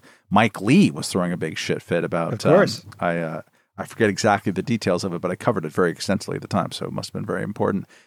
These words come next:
Speaker 1: Um,
Speaker 2: And Ken Cuccinelli too, right?
Speaker 1: And, uh, Lee, um, you know, uh, ended up becoming a pretty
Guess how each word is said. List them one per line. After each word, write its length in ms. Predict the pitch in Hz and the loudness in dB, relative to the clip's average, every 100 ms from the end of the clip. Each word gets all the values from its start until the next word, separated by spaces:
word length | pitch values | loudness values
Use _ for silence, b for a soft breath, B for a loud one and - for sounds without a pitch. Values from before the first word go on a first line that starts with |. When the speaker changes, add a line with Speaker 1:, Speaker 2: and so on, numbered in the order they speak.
| b - | b 2
Speaker 1:
Um, 240 | 95 87 | 4 4
Speaker 2:
And 80 | 80 | 4
Ken 240 | 170 180 | 4 4
Cuccinelli 680 | - 196 156 143 208 147 117 | 4 4 4 2 4 2 -2
too, 380 | - 180 120 120 - | -2 -2 -4 -10 0
right? 220 | 131 196 - _ | 2 2 -4 _
Speaker 1:
And, 380 | 127 120 117 104 b b b _ | 6 8 8 6 b b b _
uh, 280 | 127 117 110 | 6 6 6
Lee, 560 | 110 127 147 147 143 139 - | 6 8 10 10 8 4 4
um, 400 | 120 110 107 117 | 6 8 8 6
you 80 | 127 | 6
know, 300 | 101 107 117 | 6 6 4
uh, 140 | 113 101 101 | 4 6 6
ended 180 | 104 104 | 6 4
up 100 | 101 | 2
becoming 340 | 117 104 104 | 2 4 4
a 60 | 101 | 4
pretty 540 | - 110 110 107 | 4 6 6 4